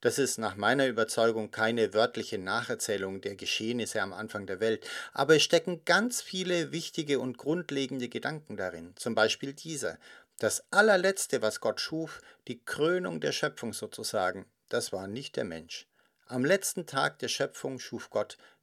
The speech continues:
die Ruhe von der Arbeit. Und das heißt, auch ohne etwas zu leisten, sind wir vor Gott etwas wert. Auch wenn wir ausruhen, auch wenn wir nichts tun, auch wenn wir gar keine Arbeit haben, sind wir geliebte Geschöpfe Gottes.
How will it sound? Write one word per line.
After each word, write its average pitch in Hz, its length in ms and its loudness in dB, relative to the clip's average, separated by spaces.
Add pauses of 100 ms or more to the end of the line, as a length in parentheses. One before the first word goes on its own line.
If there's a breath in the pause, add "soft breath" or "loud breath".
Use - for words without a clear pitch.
(100)
die 104 120 -6
Ruhe 147 600 -2
von 98 240 -6
der 98 160 -4
Arbeit. 113 580 -8 (540 loud breath)
Und 147 120 -6
das 160 200 6
heißt, 165 360 4 (180 loud breath)
auch 165 380 4
ohne 214 300 4
etwas 160 340 2
zu - 100 0
leisten, 123 420 2
sind 107 260 -6
wir 104 100 0
vor 104 180 -8
Gott 139 320 -2
etwas - 400 -6
wert. 80 320 -16 (300)
Auch 185 240 8
wenn 160 140 6
wir 156 160 2
ausruhen, 120 520 2
auch - 220 -2
wenn 143 120 6
wir 135 120 2
nichts 185 340 -4
tun, 101 280 -6 (280 loud breath)
auch 127 200 0
wenn 156 160 8
wir 147 200 6
gar 165 220 6
keine 160 320 0
Arbeit 175 400 2
haben, 90 380 -8
sind 127 300 -6
wir 113 120 -2
geliebte 135 680 -6
Geschöpfe 120 640 -2
Gottes. - 600 -10